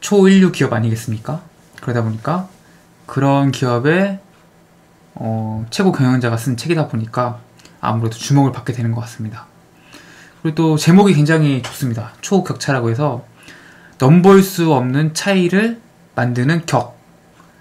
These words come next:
넘볼 수 없는 차이를 만드는 격이라고 딱 표현을 했습니다. 마치 삼성의 그런 이미지가 연상이 되면서, 어, 어떻게 하면 내가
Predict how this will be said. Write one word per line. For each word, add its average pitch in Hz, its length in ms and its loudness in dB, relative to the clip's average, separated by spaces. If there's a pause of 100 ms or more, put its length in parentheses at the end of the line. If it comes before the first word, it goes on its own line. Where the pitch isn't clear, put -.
(300)
넘볼 131 380 2
수 139 200 -6
없는 120 480 -2 (440)
차이를 180 420 0
만드는 120 380 -2
격이라고 123 680 0 (120)
딱 - 180 -10
표현을 143 240 -4
했습니다. 117 440 -10 (680)
마치 117 240 -6
삼성의 190 640 4
그런 131 160 -2
이미지가 139 560 2
연상이 123 320 0
되면서, 120 580 0 (720)
어, 139 80 0
어떻게 139 400 0
하면 196 220 4
내가 143 180 4